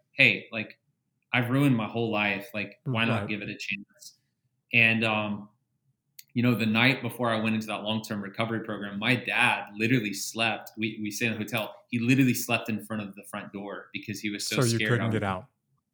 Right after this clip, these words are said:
Speaker 1: And I, he, he, he did that rightfully so. Like, I was
Speaker 2: Yeah.
Speaker 1: not in a good place. And anyways, miraculously, I ended up getting into, like, this recovery program called Teen Challenge.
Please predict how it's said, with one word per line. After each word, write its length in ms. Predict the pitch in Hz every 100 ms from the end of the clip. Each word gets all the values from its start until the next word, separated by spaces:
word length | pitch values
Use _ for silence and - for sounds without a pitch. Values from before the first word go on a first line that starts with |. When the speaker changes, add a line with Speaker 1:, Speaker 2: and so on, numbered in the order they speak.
| - - _ _ _ _ _ _ _ 117
Speaker 1:
And 180 | 113
I, 180 | 117 -
he, 280 | - 127 147
he, 340 | 120 120 123 -
he 220 | 127 120
did 200 | 143 151
that 220 | 131 117
rightfully 460 | 123 127 123 127 113
so. 340 | - 123 104
Like, 200 | 95 104 -
I 80 | 123
was 140 | 120
Speaker 2:
Yeah. 100 | 120
Speaker 1:
not 300 | 104 107 107
in 60 | 101
a 20 |
good 140 | 98 98 _
place. 340 | 92 87 - - _ - _ _ _ _
And 460 | 123 120 117 110 110
anyways, 680 | 127 151 131 113 101 - - _ _ - -
miraculously, 640 | 117 127 143 131 - 110
I 60 | 104
ended 220 | 110 107
up 60 |
getting 260 | - 110 107
into, 460 | 104 - 101 104 - 104
like, 180 | 95
this 200 | 104 -
recovery 380 | 107 - 113 113
program 400 | - 101 98 98 -
called 180 | 98 -
Teen 220 | 107 101
Challenge. 680 | - 104 104 95 98 -